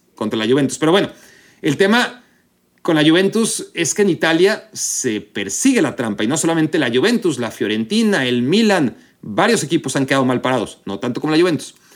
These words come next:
Pero en los otros lugares, eh, se persigue poco y se persigue como selectivamente, ¿no? A los equipos de segunda división, sí, les quitan puntos, los descienden,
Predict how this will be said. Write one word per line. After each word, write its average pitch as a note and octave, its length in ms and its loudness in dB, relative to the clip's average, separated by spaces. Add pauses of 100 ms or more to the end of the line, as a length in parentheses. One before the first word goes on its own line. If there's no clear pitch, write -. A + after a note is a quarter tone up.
(200)
Pero D3+ 280 2
en C3+ 120 0
los B2+ 220 -2
otros G3 420 2
lugares, D#3+ 640 2
eh, B2+ 220 -2
se C3+ 120 -6
persigue D#3+ 380 0
poco G3+ 340 0
y B2+ 60 0
se - 120 -2
persigue D#3 380 0
como C#3+ 200 -2
selectivamente, D#3+ 760 2
¿no? C3+ 120 0
A - 20 0
los - 160 -2
equipos C#3+ 320 -4
de B2+ 60 -6
segunda C3+ 260 0
división, D#3+ 540 2
sí, G3 200 2
les E3+ 140 0
quitan C3 320 -4
puntos, F#3+ 340 0
los A#2+ 140 -4
descienden, F3+ 640 -2